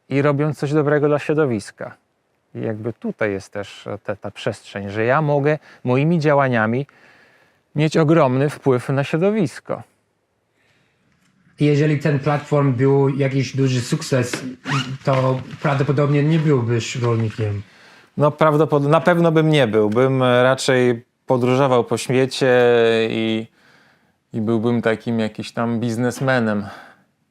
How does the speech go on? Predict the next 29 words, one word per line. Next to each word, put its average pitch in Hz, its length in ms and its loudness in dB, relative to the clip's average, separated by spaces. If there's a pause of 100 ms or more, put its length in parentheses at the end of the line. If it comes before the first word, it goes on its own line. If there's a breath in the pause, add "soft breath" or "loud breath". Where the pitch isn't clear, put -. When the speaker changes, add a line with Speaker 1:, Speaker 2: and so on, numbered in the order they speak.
(840 soft breath)
Speaker 1:
Ale, 123 600 -4 (100)
ale 127 200 -4
nie 139 380 -4
było 123 200 -2
mi 120 140 -4
to 120 140 -4
dane 131 560 -2
i 127 320 -8
jakby 123 360 -8
się 127 200 -12
mi 123 180 -8
to 127 220 -8
nie 127 420 -8 (720)
pasuje, 127 440 -8
to, 101 120 -8
co 107 180 -8
robię. 101 260 -10
Cieszę 110 320 -14
się 101 220 -12
z - 100 -20
tego, 107 220 -12
co 107 520 -12
robię, 107 400 -12
cieszę 113 340 -18
się, 110 80 -18 (140)
że 110 180 -16
jestem 107 300 -18
tu 113 140 -14
i 107 100 -14